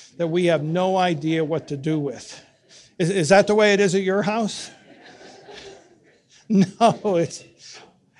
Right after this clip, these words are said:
it's not like that because we as human beings spend at the level of our income. You know, whatever we're earning, and even when we earn more, we spend at that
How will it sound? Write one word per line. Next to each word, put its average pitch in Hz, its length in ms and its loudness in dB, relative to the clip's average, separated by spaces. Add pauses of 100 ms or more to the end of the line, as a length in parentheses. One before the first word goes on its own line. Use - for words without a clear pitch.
it's 196 260 -2
not 226 300 0
like 214 400 2
that 190 280 2
because 180 520 0
we 202 640 -4
as 185 280 0
human 185 360 0
beings 180 380 -2
spend 202 600 -4
at 185 140 -4
the 156 120 -4
level 175 480 0
of 160 140 -4
our 147 240 -4
income. 135 680 -14 (300)
You 208 120 2
know, 202 120 4
whatever 220 500 4
we're 208 260 0
earning, 202 400 -2
and 185 100 -2
even 220 280 0
when 220 160 0
we 196 180 -4
earn 196 260 -2
more, 202 360 4
we 190 180 -4
spend 220 540 -6
at 185 160 -4
that 202 360 -4